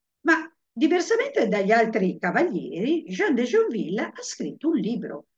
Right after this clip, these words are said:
Ha scritto un libro in cui racconta del suo re, appunto Luigi nono di Francia, che in Francia è proprio venerato come santo. Ed ecco che allora i-, ci sono i racconti delle battaglie, in,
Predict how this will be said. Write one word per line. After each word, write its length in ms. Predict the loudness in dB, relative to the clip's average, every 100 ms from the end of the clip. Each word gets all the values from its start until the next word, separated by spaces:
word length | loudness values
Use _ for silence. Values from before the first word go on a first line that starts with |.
| _
Ha 60 | -6
scritto 220 | 0 2
un 80 | 4
libro 220 | 4 4
in 40 | 6
cui 160 | 6
racconta 600 | 6 2 -2 -2 -2 -2
del 200 | 0 0
suo 340 | -2 -2 -2 -2
re, 320 | -2 -2 -4
appunto 380 | -6 -10 -8 -8
Luigi 340 | -8 -6 -8
nono 260 | -6 -6 -6
di 160 | -6
Francia, 580 | -6 -6 -6 -6 -2 -2 -4 _ _
che 140 | 0 0
in 220 | 0 -2
Francia 500 | 0 -2 0 -2 -2
è 180 | -4 0
proprio 260 | 2 4 4
venerato 600 | 6 4 4 2 -2 -4
come 220 | -2 -4
santo. 540 | -6 -14 -20 _ -20 -20 _ _ _ _
Ed 140 | 2 6
ecco 360 | 4 4 0
che 140 | 4 4
allora 520 | 6 6 6 4 2
i-, 440 | 0 0 2 0
ci 120 | -2 -4
sono 200 | 0 2
i 80 |
racconti 460 | 0 0 -2 0 0
delle 240 | -2 -2
battaglie, 920 | -2 -6 -6 -4 -4 -6 -4 -2 -2 -4
in, 200 | -6